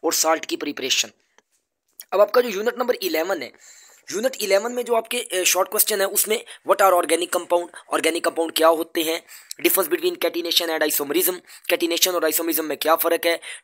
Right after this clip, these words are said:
difference between molecular formula and condense formula, मॉलिक्यूलर और कंडेंस फार्मूला में क्या फ़र्क होता है, mention types of coal, कोयले की इकसाम लिखें, what do you mean by destructive distillation, डिस्ट्रक्टिव डिस्टिलेशन की तारीफ करें,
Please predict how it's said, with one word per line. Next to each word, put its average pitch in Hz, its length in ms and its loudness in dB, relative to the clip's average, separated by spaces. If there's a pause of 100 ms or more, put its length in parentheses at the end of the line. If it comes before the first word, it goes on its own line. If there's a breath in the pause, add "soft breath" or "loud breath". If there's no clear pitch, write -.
difference 180 320 4
between 165 280 -2
molecular 180 460 2
formula 160 500 4
and 160 220 -2
condense 160 400 -2
formula, 156 360 0 (420 loud breath)
मॉलिक्यूलर 175 420 0
और 170 160 0
कंडेंस 160 380 -4
फार्मूला 156 360 0
में 139 140 -6
क्या 147 180 0
फ़र्क 170 280 -2
होता 165 220 -4
है, 165 140 -4 (920 loud breath)
mention 185 400 2
types 180 300 4
of 170 100 -2
coal, 131 280 -4 (380)
कोयले 202 260 4
की 202 120 -4
इकसाम 165 340 2
लिखें, 117 280 -8 (440)
what 196 180 2
do 208 80 -2
you 196 100 0
mean 185 140 0
by 175 200 4
destructive 185 520 0
distillation, 156 640 0 (460)
डिस्ट्रक्टिव 196 480 -2
डिस्टिलेशन 175 520 -2
की 180 140 -6
तारीफ 180 360 -4
करें, 117 200 -8